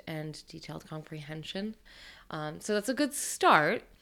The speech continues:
Um, so those are the two main things that I, you know, I feel the students will do in terms of reading, gist, and detailed comprehension.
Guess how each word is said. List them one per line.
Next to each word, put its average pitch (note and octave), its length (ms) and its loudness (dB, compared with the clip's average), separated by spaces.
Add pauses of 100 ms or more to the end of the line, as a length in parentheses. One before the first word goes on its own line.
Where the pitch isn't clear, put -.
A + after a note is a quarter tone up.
(280)
Um, E3+ 280 4
so G3 200 4
those F#3 180 4
are F3+ 80 4
the E3+ 100 2
two F#3 240 0
main E3+ 360 0
things E3 320 -2
that D#3 120 -4
I, D3+ 140 2
you - 140 -4
know, D3+ 80 -2
I D3 120 -2
feel D3+ 200 -6
the D3+ 100 -8
students D3+ 380 -8
will D#3 180 -2
do D#3+ 400 -4 (140)
in E3 180 -4
terms D#3 340 -6
of D#3 140 -6
reading, D#3 480 -4
gist, D3 340 -4
and D3 140 -6
detailed C#3+ 360 -6
comprehension. D3+ 580 -8